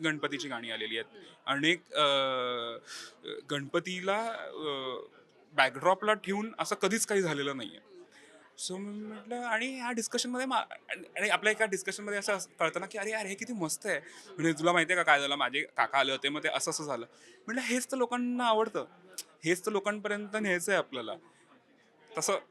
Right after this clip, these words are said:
we started. आणि मग म्हणजे obviously चार वर्षाचं ते कॅरेक्टर्स बिल्ड करणं, कारण का चौदा लोकांना, म्हणजे as a filmmaker if you ask me, की मी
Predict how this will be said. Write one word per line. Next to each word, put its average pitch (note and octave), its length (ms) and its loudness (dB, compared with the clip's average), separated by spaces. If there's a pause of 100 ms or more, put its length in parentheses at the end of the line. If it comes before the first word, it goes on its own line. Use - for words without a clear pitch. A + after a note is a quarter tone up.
(200)
we E3 60 -2
started. C3 340 2 (280)
आणि C#3+ 220 4
मग E3 240 2 (160)
म्हणजे D3+ 180 0
obviously C#3+ 420 -2 (380)
चार C#3 260 6
वर्षाचं C#3 440 -4
ते D3+ 120 -8
कॅरेक्टर्स C#3 480 0
बिल्ड C3 200 -8
करणं, A#2+ 280 -10
कारण A#2 280 -8
का C3 100 -6
चौदा B2+ 420 -2
लोकांना, D#3+ 880 -4 (160)
म्हणजे D3 220 -6 (100)
as B2+ 60 -8
a E3 80 -2
filmmaker D#3 440 -8
if C#3 240 -10
you - 20 -4 (100)
ask - 140 -10
me, B2 80 -14 (580)
की F#3+ 280 -8
मी G3+ 460 -8